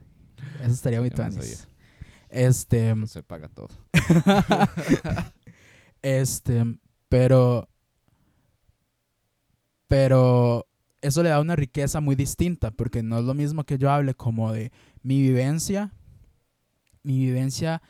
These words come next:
Speaker 1: de, del V I H como, eh, persona chola, que soy yo, ¿verdad? Eh,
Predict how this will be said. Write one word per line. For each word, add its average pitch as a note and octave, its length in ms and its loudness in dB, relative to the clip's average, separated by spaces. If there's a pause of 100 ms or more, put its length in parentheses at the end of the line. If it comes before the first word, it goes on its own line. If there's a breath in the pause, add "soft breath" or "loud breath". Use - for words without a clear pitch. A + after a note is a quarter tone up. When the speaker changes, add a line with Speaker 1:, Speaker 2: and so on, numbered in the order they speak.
(320 soft breath)
Speaker 1:
de, A#2+ 960 -2
del A#2 240 -2
V C3+ 200 2
I D3+ 60 -4
H E3 500 -8 (520)
como, D3 680 -2 (500)
eh, A2+ 400 -4 (200)
persona A#2+ 640 -4
chola, A#2 440 -2 (520)
que A2+ 100 -4
soy A2+ 140 0
yo, A2+ 220 -6 (600)
¿verdad? A2+ 380 -8 (580 loud breath)
Eh, B2 880 0